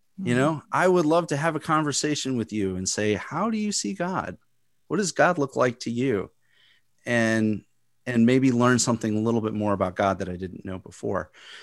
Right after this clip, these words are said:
Speaker 1: Um, but that's not to say that we can't have community outside of Jesus people as well.
Speaker 2: Right.
Speaker 1: Um,
Speaker 2: Right.
Speaker 1: in
Speaker 2: Yeah,
Speaker 1: different
Speaker 2: I
Speaker 1: areas too.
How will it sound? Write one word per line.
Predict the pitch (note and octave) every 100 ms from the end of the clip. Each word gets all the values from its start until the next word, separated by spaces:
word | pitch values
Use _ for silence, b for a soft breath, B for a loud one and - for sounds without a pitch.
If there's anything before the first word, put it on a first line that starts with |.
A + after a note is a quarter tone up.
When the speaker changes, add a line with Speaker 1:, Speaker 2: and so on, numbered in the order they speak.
| B -
Speaker 1:
Um, | A#2 A2 G#2 G2+ _ _ _ _ _ _ _ -
but | B3 G#3+
that's | D3 C#3+ F3
not | F3
to | C3+
say | - - F3+ C3+
that | G#2+ G2
we | A2+
can't | A#2 C#3 B2
have | C3 A2+
community | - G#2 A#2+ A#2+ F#2 F2+
outside | F#2+ - G#2+ G2+ G2
of | F2+ F2 - _ _
Jesus | G#2+ G#2 G2
people | - F#2+ F#2+
as | F#2 F#2+
well. | A2+ - - _ B B B B
Speaker 2:
Right. | F#2 F#2 F2
Speaker 1:
Um, | F2 - _ - _ -
Speaker 2:
Right. | E3 E3 - -
Speaker 1:
in | E3+
Speaker 2:
Yeah, | E3
Speaker 1:
different | - E3+
Speaker 2:
I | G2
Speaker 1:
areas | F#2+ F#2+ -
too. | - D#2